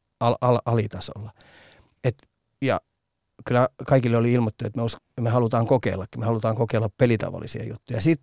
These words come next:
si-, siitä mulla oli mo-, muutamia hyviä kapteeneita. Järvisen Pasille terveisiä, Pablo Järvinen, joka oli mun yksi kapteeneista, niin se oli parhaimmasta päästä, koska se tuli aina ilmoittaa, että nyt sä Kaljupää vedät kyllä niin hatusta, että tää ei toimi sit ollenkaan.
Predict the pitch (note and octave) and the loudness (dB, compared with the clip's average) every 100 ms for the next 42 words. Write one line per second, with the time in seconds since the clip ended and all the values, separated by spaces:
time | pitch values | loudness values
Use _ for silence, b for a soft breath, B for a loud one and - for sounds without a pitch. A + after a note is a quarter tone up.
0 | - - D#3 C3 C#3 C#3 D3 D3+ D#3 D3+ | -2 0 2 4 4 6 8 8 8 6
1 | D3+ D#3+ C3+ B2+ C#3 C3+ D3 C3+ - G#2+ | 6 6 6 6 4 6 8 6 4 -6
2 | F#2+ F2+ A2 - B B B B - C#3 | -4 -8 -10 -12 B B B B 6 6
3 | B2+ A#2+ A2 C3 A#2+ A2 - A#2+ A#2 A2+ | 6 4 4 4 4 0 0 0 0 0
4 | A2 A2 A2+ - B2+ _ - A#2+ A2+ A2+ | -2 -2 -4 -8 -18 _ 0 2 2 4
5 | A#2 A#2 G#2+ G#2 A2 G#2+ G#2+ A2 - D3+ | 4 2 -2 -4 -4 -4 -6 -8 -16 -12
6 | C3+ A2+ - - A#2+ - A#2 A2 A#2+ A2 | -10 -10 -12 -10 -8 -2 0 0 -6 -8
7 | A2 - A#2+ A2+ A2+ - A#2+ A2 A2 - | -8 -10 -6 -4 -4 0 2 2 -2 -8
8 | - A#2 - - - A#2 A2+ A#2+ A2+ A2 | -8 -8 -8 -12 -8 -6 -4 -2 0 0
9 | A2+ A2 G#2+ - B2 C3 A#2+ - - F#2+ | -2 -4 -6 -10 -8 -6 -4 -6 -8 -12
10 | F#2 - F#2 F2 F#2 F#2+ - G2+ F#2+ A2+ | -12 -14 -12 -10 -10 -10 -12 -12 -8 -8
11 | G2+ - - - G2+ - A2 A2 A2+ G#2+ | -8 -10 -14 -16 -16 -10 -10 -6 -6 -6
12 | G#2 G2+ - - - F2 E2 D#2+ - - | -8 -12 -10 -12 -12 -14 -12 -14 -16 -20